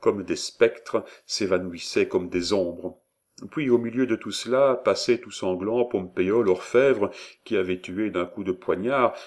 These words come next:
et le maître de poste de Sienne, qui avait tué d'un coup d'arquebuse.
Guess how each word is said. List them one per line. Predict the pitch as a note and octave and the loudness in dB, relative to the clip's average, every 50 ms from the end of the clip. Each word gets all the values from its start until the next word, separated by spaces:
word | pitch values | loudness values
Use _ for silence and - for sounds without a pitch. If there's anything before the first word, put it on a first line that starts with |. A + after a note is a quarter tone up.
| - - - | -14 -2 6
et | A#2+ B2 A#2 A2+ | 8 8 8 8
le | G#2+ G#2+ | 6 2
maître | G#2 A2 A2+ G#2 - - G2+ | 2 4 2 0 2 -2 -2
de | F#2 G2 | -2 -2
poste | F#2 - - G#2+ G#2 - - - G2+ | -4 0 0 -2 -2 -2 -8 -4 -4
de | F#2 F2+ F2+ | -4 -2 -2
Sienne, | E2+ - - - - A2+ A2 A2+ A2 G#2 F#2+ E2+ - | -4 -4 -6 -6 -2 0 0 0 0 -4 -8 -8 -10
qui | - - F#2 | -4 -2 -2
avait | E2+ E2+ F2+ - | -2 -2 -4 -8
tué | - - E2+ F2+ G2+ F#2+ F2 | -8 -8 -6 -4 -4 -4 -2
d'un | E2 E2+ E2+ | -4 -4 -6
coup | - - F#2+ F2+ | -6 -6 -8 -2
d'arquebuse. | F2+ E2+ - - - - F2+ D#2 F#2 F2+ D#2+ D2 D2 D2 E2+ - | -2 -2 -2 -2 -6 -6 -6 -4 -4 -8 -8 -8 -10 -12 -14 -16